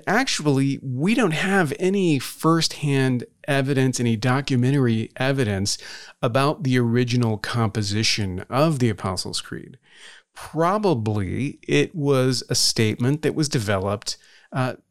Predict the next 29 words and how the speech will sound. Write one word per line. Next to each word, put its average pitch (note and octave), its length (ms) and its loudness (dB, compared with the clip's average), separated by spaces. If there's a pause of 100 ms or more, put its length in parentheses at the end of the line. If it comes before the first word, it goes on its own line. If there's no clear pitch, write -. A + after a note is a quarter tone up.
(120)
early G3+ 300 4
on C3 400 0
in C#3+ 460 0
the C3+ 140 0
early B2+ 280 2
church G#2 540 -2
based D3 440 2
on A2+ 380 0
confessions B2+ 720 0
of G#2+ 100 -4
faith B2 560 -2 (400)
that C#3+ 240 0
new D#3 300 2
believers C#3 640 0
would G#2+ 160 -2
make C3 260 0
before B2 300 2
the A#2 60 0
congregation A2+ 880 0
whenever G#2 280 0
they G#2 180 -4
were F#2+ 300 -6
received. A2 800 -2 (640)
And C3 160 0
now F3+ 400 2
we D#3+ 480 0
have C#3+ 360 2
inherited C3 840 0
this A#2+ 400 0